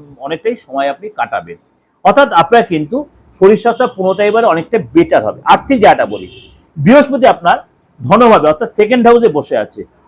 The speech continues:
আটকে থাকা যে কাজ, আপনার যে মার্কেটে ধার ছিল সেটা মেটানোর জন্য কিন্তু আপনি একটা ওয়ে পাবেন। আপনি যে মেটাতে পারবে তা বলছি না, মেটানোর একটা রাস্তা আপনি, আপনি যেটা আপনি যেন হাতড়ে আছেন, কীভাবে কী করবো, সেটা কিন্তু আপনি ওয়ে পাবেন। সরকারি আটকে থাকা কাজ, সরকারি লোন, এগুলো কিন্তু আপনি পেয়ে যাবেন।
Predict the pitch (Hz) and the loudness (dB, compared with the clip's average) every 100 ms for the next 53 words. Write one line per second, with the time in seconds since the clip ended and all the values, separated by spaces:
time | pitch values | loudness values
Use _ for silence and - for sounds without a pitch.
0 | - 180 - 262 247 254 220 214 - 185 | 0 0 2 0 2 0 0 -2 0 0
1 | 123 - _ _ - 160 180 220 214 165 | 0 -6 _ _ -2 -2 0 0 0 2
2 | 170 220 226 151 113 185 180 202 127 92 | 0 2 -2 0 2 2 0 -6 -6 -6
3 | _ _ 196 226 175 165 202 208 175 175 | _ _ 0 0 0 -2 -2 -4 -4 -6
4 | 160 151 160 180 151 165 175 147 98 95 | -6 -6 -6 -10 -2 0 0 -2 -6 -8
5 | - _ 151 233 233 185 190 214 214 208 | -20 _ -6 -2 0 0 0 -2 0 2
6 | 214 240 240 202 180 143 117 156 208 208 | 2 2 2 2 -4 -6 -10 -6 -4 0
7 | 226 165 214 180 147 - 190 190 170 147 | -2 -2 -6 -2 -2 -2 -8 -10 -8 -8
8 | 185 185 185 165 175 214 _ _ _ _ | -8 -10 -8 -8 -10 -20 _ _ _ _
9 | 196 185 - 170 - 214 208 190 190 185 | 0 0 2 -2 0 0 0 0 -8 -2
10 | 190 190 190 180 170 143 127 139 160 175 | 0 0 -6 -10 -6 -6 -8 -10 -8 -6
11 | 185 165 - 147 135 135 101 98 - _ | -6 -8 -6 -4 -4 -2 -8 -8 -16 _
12 | _ _ 202 214 226 226 190 - 202 208 | _ _ 2 4 4 4 4 0 0 0
13 | 202 202 196 175 170 190 175 180 165 151 | 2 -2 -2 -6 -2 -2 0 -2 -4 -4
14 | 170 170 160 156 151 147 147 156 | -4 -6 -8 -8 -6 -4 -6 -8